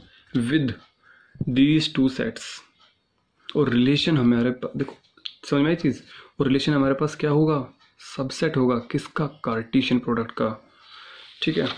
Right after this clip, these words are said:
so आपको चीज़ समझ में आ गई होगी चीज़ें। कि relation हमारे पास subset होगा Cartesian product का।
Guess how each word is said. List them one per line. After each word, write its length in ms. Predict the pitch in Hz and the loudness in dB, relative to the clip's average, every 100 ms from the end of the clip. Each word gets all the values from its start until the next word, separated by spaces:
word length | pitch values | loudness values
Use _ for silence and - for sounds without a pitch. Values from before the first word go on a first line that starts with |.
| - - - - - - - - - - - - 175 | -12 -16 -16 -20 -20 -20 -20 -20 -14 -12 -12 -4 0
so 140 | 147 - _ _ - - - | 0 -2 _ _ -20 -12 -4
आपको 420 | 139 151 - 180 | -2 -2 0 2
चीज़ 180 | 160 156 | 4 2
समझ 200 | 147 139 | 2 2
में 100 | 143 | 2
आ 120 | 139 | 2
गई 160 | 135 139 | 2 2
होगी 220 | 120 120 | 0 0
चीज़ें। 340 | 127 117 139 - _ - | 0 2 0 -4 _ -6
कि 100 | 147 | 0
relation 420 | 123 117 127 123 160 | 2 2 2 2 2
हमारे 240 | 143 139 | 2 0
पास 180 | 139 139 | 0 -2
subset 420 | 175 - 143 135 | -2 -2 -2 0
होगा 160 | 131 131 - | 2 2 0
Cartesian 400 | 117 117 120 120 | -2 -2 0 0
product 380 | 117 120 131 135 | 2 2 2 -2
का। 80 | - | -2